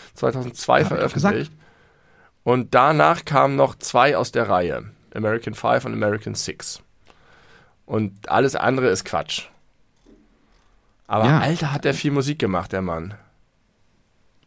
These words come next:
Speaker 2: Aber nicht so viel, wie es wirkt, weil, wie gesagt, diese Best-ofs, äh, unterscheiden sich häufig jetzt nicht in, also natürlich unterscheiden die sich, aber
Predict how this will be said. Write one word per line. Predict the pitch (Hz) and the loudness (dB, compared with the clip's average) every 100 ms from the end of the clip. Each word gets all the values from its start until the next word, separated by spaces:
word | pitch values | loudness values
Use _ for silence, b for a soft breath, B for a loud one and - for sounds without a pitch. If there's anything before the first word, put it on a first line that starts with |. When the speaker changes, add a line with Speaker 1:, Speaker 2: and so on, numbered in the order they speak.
| _ _ _ B B B | _ _ _ B B B
Speaker 2:
Aber | 90 107 | 0 4
nicht | 107 143 | 4 2
so | 147 | 0
viel, | - 147 139 | 0 0 2
wie | 127 | 4
es | 127 107 | 2 2
wirkt, | 110 123 80 - | 4 4 2 -4
weil, | 73 98 98 64 | -2 2 2 0
wie | 110 | -2
gesagt, | 117 117 120 90 - | -2 0 0 0 -4
diese | 90 98 | -2 0
Best-ofs, | 101 98 - 107 - - | 0 -2 0 -2 -2 -10
äh, | - 101 101 101 98 _ - | -4 0 0 0 -4 _ -8
unterscheiden | 101 107 107 107 113 131 | -4 -2 -2 0 0 2
sich | 107 - | 0 0
häufig | 104 104 101 | 0 0 -2
jetzt | 104 - | -4 -4
nicht | 113 113 | -4 -2
in, | - 107 | 0 0
also | - 101 95 95 - b b b - | 0 -2 0 -4 -8 b b b -6
natürlich | 95 - 104 | -6 -4 -4
unterscheiden | 98 - 127 120 | -4 0 2 2
die | 95 | 2
sich, | 90 - | -2 -2
aber | 82 92 87 | -2 0 0